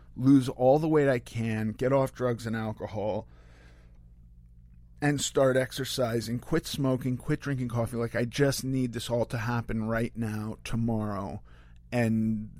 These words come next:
then it doesn't, and so then I don't do any of these things. So for, for me, the idea was to pick small battles and then to build on them. And as I did, my confidence in myself came up, my ability to fight through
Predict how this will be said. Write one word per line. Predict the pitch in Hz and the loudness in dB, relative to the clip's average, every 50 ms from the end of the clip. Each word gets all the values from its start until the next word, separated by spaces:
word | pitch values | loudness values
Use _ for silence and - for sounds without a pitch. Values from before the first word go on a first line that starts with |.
| - - | -16 -8
then | - 110 107 107 | -6 -6 -4 -4
it | 107 104 - - - | -6 -10 -12 -8 0
doesn't, | - - 156 147 104 110 110 110 113 - - - - | 4 6 6 6 6 2 -2 -4 -6 -8 -10 -10 -4
and | 123 117 110 110 | -2 -2 -2 -2
so | - - 110 110 110 | -2 -2 -2 -2 -2
then | 107 110 113 110 107 107 | -4 -4 -4 -4 -2 -2
I | 107 | -4
don't | 110 113 117 113 107 | -2 -2 -2 -2 -2
do | - 110 110 - - - | -2 -4 -4 -4 -4 0
any | 139 147 143 143 131 117 | 2 2 4 4 4 2
of | 95 92 - | 0 -2 -6
these | - 80 90 - - | -12 -14 -14 -12 -14
things. | - - 71 71 - - - - - | -14 -14 -14 -12 -14 -14 -14 -16 -14
So | - - - - 139 131 120 | -10 -6 -2 0 2 2 0
for, | - - - - - 135 127 - | -2 -6 -16 -8 -6 -6 -6 -6
for | - - - 143 | -10 -6 -4 -4
me, | 139 147 170 190 180 170 | -2 0 0 0 0 -2
the | 156 131 135 127 | -2 0 0 2
idea | 113 117 117 110 110 117 113 110 | 2 2 0 0 -2 -2 0 0
was | 107 107 107 104 101 - | 0 0 -2 -2 -4 -6
to | - - 101 | -10 -12 -8
pick | - - 123 113 - - - - - - - - - - | -4 -2 -4 -4 -4 -6 -18 -20 -20 -20 -20 -20 -20 -18
small | - - - - 123 123 123 123 127 135 | -14 -10 -8 -4 -2 0 2 2 2 0
battles | 127 117 113 107 101 101 104 104 104 104 - - - | 0 0 0 0 0 0 -2 -2 -4 -4 -6 -10 -8
and | - 117 110 110 | -4 -2 -2 0
then | 107 107 107 | 0 -2 -4
to | - 110 | -6 -10
build | 98 - - 107 101 101 95 | -10 -6 -6 -4 -4 -4 -6
on | 98 98 95 95 | -8 -8 -6 -6
them. | 101 95 98 101 - | -6 -4 -6 -8 -6
And | - 120 113 - - | -4 -6 -6 -4 -2
as | 127 127 131 123 120 | -2 -2 -2 0 0
I | 120 123 | 0 -2
did, | 123 131 - 202 196 170 147 139 127 - - - - - - | -2 0 2 4 4 6 4 2 0 -4 -14 -20 -20 -20 -10
my | - 117 117 | -4 -4 -4
confidence | 113 - - - 143 160 170 - - 151 156 160 156 - | -4 -4 0 2 2 2 2 0 -4 -4 -4 -4 -4 -4
in | 151 | -2
myself | 156 156 151 147 - - 139 135 135 - | 0 2 2 0 0 0 0 0 0 -2
came | - - 131 127 127 123 | -6 -2 0 0 0 0
up, | 123 123 117 110 - - - - - - - - - | 0 0 -2 -4 -8 -18 -20 -20 -20 -20 -20 -14 -4
my | - 120 120 117 | 0 0 2 2
ability | 113 110 104 - 127 131 139 147 143 139 139 127 | 0 0 0 4 6 6 6 8 6 2 0 0
to | - 139 | -4 -8
fight | - - - 131 127 123 - | -8 -2 2 2 2 2 0
through | - - - - 117 123 120 120 120 120 123 117 | -6 -14 -10 -6 -4 0 0 2 2 2 0 -2